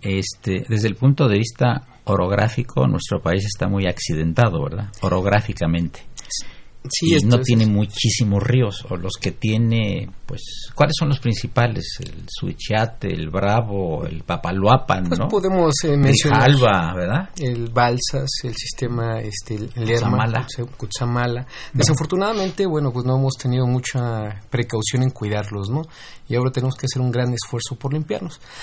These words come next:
Speaker 2: Pero bueno, aquí la, el tema, básicamente, la intención de, de platicar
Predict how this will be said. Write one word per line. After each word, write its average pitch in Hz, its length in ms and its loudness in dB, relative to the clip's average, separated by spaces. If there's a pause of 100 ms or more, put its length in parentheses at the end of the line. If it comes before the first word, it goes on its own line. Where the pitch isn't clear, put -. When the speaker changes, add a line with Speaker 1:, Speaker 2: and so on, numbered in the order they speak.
(240)
Speaker 2:
Pero 247 260 2
bueno, 202 280 2
aquí 196 280 -4
la, 262 80 0
el 185 220 0
tema, 175 340 2
básicamente, 131 720 -2
la 123 80 0
intención 127 720 2 (120)
de, 113 420 -4
de 120 160 -2
platicar 127 480 -2